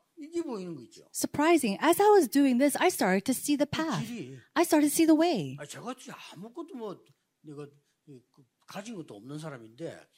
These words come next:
Speaker 1: 하나님이 길을 딱 보여요.
Speaker 2: As someone like me that possesses nothing, God allowed me to see the path.
Speaker 1: 이 길을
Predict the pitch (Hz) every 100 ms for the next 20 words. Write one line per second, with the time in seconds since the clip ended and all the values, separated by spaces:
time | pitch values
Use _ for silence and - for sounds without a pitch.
0 | _ - 240 214 165 170 - 220 262 302
1 | - 151 226 - 123 104 _ _ _ -
2 | 277 - 339 359 294 226 - 262 214 -
3 | 277 302 294 220 208 240 359 - 226 214
4 | 285 311 277 330 349 285 277 - 339 294
5 | 185 214 - 277 143 135 - _ - 226
6 | 233 202 - 196 220 226